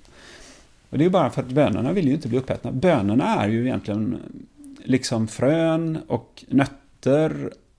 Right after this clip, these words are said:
Det är ju växternas barn. Det ska ju bli, eh, nya växter, liksom. Det är ju det de skyddar mest av allt. Det är därför det finns mest såna här gifter i dem. Eh,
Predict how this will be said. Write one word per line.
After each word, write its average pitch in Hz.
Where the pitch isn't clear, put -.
Det 110
är 165
ju 117
växternas 110
barn. 98
Det 113
ska 123
ju 180
bli, 120
eh, 123
nya 131
växter, -
liksom. -
Det 123
är -
ju 143
det 156
de 110
skyddar 113
mest 120
av 110
allt. 156
Det 117
är 107
därför 107
det 156
finns 117
mest -
såna 147
här 101
gifter 135
i 113
dem. 120
Eh, 113